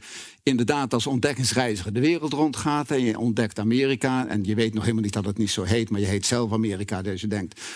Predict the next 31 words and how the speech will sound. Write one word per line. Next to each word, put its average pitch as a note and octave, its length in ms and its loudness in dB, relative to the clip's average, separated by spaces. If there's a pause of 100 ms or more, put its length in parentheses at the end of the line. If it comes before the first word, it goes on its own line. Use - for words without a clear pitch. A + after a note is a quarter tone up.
mooi A#2 260 2
ontdekt, A#2 500 -2 (480)
eh, B2+ 220 0 (340)
dan C3+ 300 0
tref - 320 0
je C3+ 120 2
daar A#2 380 2 (160)
grond G3+ 460 2
aan, A#2+ 400 0
dan C3 160 0
tref D3 300 0
je A#2 100 -4
daar, A2+ 360 0 (1000)
eh, A2 220 0 (360)
specerijen D#3+ 920 2
aan, A#2 280 2
materiaal C3+ 800 2
aan, A#2+ 220 2
je A#2+ 180 0
treft D#3 320 -2
daar C#3+ 160 0
van B2 140 2
alles G3+ 360 2
aan C#3 200 0
dat C3 180 0
je C3+ 80 2
goed - 220 2
kunt C#3+ 200 0
gebruiken C3+ 640 2
voor A#2+ 160 2
jou, A2+ 320 2